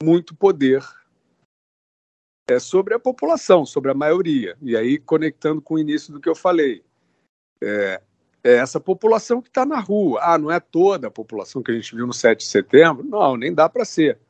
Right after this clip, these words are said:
Mas, ao mesmo tempo, é, não, não são os seis gatos pingados do William Bonner, os golpistas, né? É, são pessoas que tão mostrando ali uma perseverança, é, e uma expectativa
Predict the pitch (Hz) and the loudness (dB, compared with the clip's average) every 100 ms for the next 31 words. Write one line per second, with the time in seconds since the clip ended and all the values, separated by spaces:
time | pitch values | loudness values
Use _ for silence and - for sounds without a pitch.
0 | _ _ _ _ _ _ _ _ _ - | _ _ _ _ _ _ _ _ _ 0
1 | 147 151 170 139 127 110 139 196 - 113 | 2 4 2 -2 -6 -6 0 0 -2 -10
2 | - _ _ _ _ - 123 127 151 165 | -18 _ _ _ _ -8 -4 -4 -4 -8
3 | 143 156 139 - 175 190 147 - 143 131 | -6 -8 -6 0 2 2 -2 0 2 2
4 | 123 123 - 131 123 117 117 120 135 135 | 4 2 2 -4 0 0 0 0 0 0
5 | 156 143 127 127 104 85 _ _ _ 113 | 0 0 -2 -2 -8 -16 _ _ _ -8
6 | 110 113 117 117 107 - 82 - - 98 | -2 -2 0 -2 -4 -10 -18 -18 -14 -8
7 | 95 - _ _ _ _ _ _ _ _ | -8 -10 _ _ _ _ _ _ _ _
8 | - 107 101 98 - 131 131 139 123 135 | 0 2 2 0 0 0 4 2 2 2
9 | 151 160 196 - 147 156 151 - - 123 | 0 0 -10 -4 -2 -2 -6 -10 -10 -8
10 | 120 113 104 101 95 101 - 123 - 113 | -6 -6 -6 -6 -8 -2 0 0 0 4
11 | 165 156 139 160 254 254 _ _ _ _ | 4 4 0 -4 -8 -10 _ _ _ _
12 | _ _ _ _ _ - 120 113 110 104 | _ _ _ _ _ -4 0 0 0 -2
13 | - _ _ _ 123 127 127 120 123 - | -6 _ _ _ 2 4 6 4 4 4
14 | 165 - 143 135 - 147 - - 127 143 | 4 4 0 0 0 0 0 -4 -2 -2
15 | 170 | -6